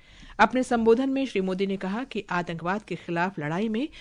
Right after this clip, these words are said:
भारत मजबूती और विश्वास से इजरायल के साथ खड़ा है। प्रधानमंत्री के भाषण की Knesset के सांसदों ने कई बार प्रशंसा की। प्रधानमंत्री मोदी को दोनों देशों के बीच कूटनीतिक रिश्तों को मजबूत करने में योगदान के लिए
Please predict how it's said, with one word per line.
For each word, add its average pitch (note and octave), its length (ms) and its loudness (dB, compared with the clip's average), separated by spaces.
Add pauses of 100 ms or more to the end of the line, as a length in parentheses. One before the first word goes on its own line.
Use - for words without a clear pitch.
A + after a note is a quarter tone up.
(200)
भारत A#3 380 4
मजबूती G3 600 0
और F3 160 -2
विश्वास G3+ 480 -2
से E3 140 -6
इजरायल E3+ 500 -2
के A3 120 -4
साथ A#3 240 -4
खड़ा D3 300 -8
है। C3+ 240 -8 (640)
प्रधानमंत्री F3+ 600 2
के F3 140 -2
भाषण E3 380 -4
की A#3 200 -4
Knesset E3 480 -6
के - 180 -8
सांसदों E3+ 480 -6
ने E3 220 -4
कई C4 180 0
बार F#3+ 260 -2
प्रशंसा C#3+ 480 -8
की। A2+ 240 -16 (640)
प्रधानमंत्री F#3+ 680 0
मोदी F3+ 280 0
को C#4 240 0
दोनों F3+ 320 -2
देशों E3+ 280 -2
के F3+ 120 -2
बीच G3 340 -2
कूटनीतिक C4+ 600 -2
रिश्तों E3+ 340 -4
को G#3+ 160 0
मजबूत F#3+ 500 -2
करने E3 300 -4
में F3+ 180 -2
योगदान E3+ 560 -4
के A3+ 100 -4
लिए G#3 220 0